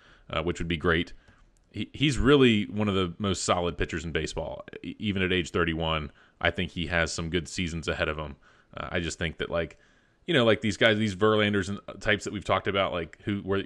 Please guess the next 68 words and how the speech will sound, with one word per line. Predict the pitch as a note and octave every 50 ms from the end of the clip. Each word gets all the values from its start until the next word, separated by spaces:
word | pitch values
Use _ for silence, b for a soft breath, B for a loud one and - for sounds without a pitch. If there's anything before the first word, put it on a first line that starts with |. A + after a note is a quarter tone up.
| -
you | G#2+ G#2
saw | - A2 G2
the | F2 E2+
K | - - G#2 G2
rate | F#2+ F#2 F#2+ F#2+ F#2 -
kind | - G#2+ F#2+
of | F2
fall | - G#2+ F#2+ F2+ F2+
off. | F2+ F2+ F#2 F2+ -
I | F2+ G2
do | F#2+ G#2+ G2
think | - G2+ F#2+ E2+ -
that, | G2+ -
like, | E2 E2+ D#2+ D#2 -
the | - E2
high | - - F#2 F2 F2
K | - - F#2+ F2
rate | E2+ E2+ E2+ D#2 -
from | - F#2 F2
Musgrove | F2 E2+ D#2+ - - G2 F2 D#2+ D2+ F2
might | E2+ D#2+ D2+
be | C#2 E2
a | D#2
thing | - F2+ E2+
of | E2 E2
the | D#2+
past, | - F#2 E2+ E2+ F#2 G2 - -
but | F2 E2+ E2 - b b b b b b b
at | F#2 F#2+ -
this | - C#3+ C#3 -
point | - A#2 G2 F#2 F#2+ - _ -
where | G2 G2 F2+
we're | F2+ F2 - _ - - - -
kind | - A2 G#2
of | F#2+ G2
in | F2
the | D#2
twenties, | - - - A#2+ A2+ G2+ E2 E2 E2+ -
at | F2+
least | F#2 F2+ -
for | - -
me, | E2+ F2 F2 D#2+ D#2 D2 - b b b b b b b b b b _ _ _ _
y-, | - - G2 -
you | - A2+ F#2+
know, | E2 D#2 D#2 E2
you're | F#2 G2+ G2
gonna, | B2+ B2+ A2+ G2+ -
you're | A2 B2+
not | C#3 -
gonna | - B2
have | G2+ G#2 A#2 G#2 E2+ -
super | - - A#2 - G#2 F#2
high | - G#2 F2+ F2+
upside | F2 F#2+ - - G2+ F#2 F2 D#2
K | - G2 F#2+
rate, | F2 D#2+ D#2+ D#2+
or | E2 F2 F2
if | - -
you | F#2
do, | E2 F2+ G2
you're | F2+ E2+ E2+ D#2+
gonna | F2+ F#2 F2
have | E2 F2+ F2 E2
all | E2 E2 D#2+
these | E2+ E2+ D#2
other | F2 D#2+ D#2+ D#2+
warts. | D#2+ E2 E2+ D#2+ - - - -
So | - F2 D#2+ D2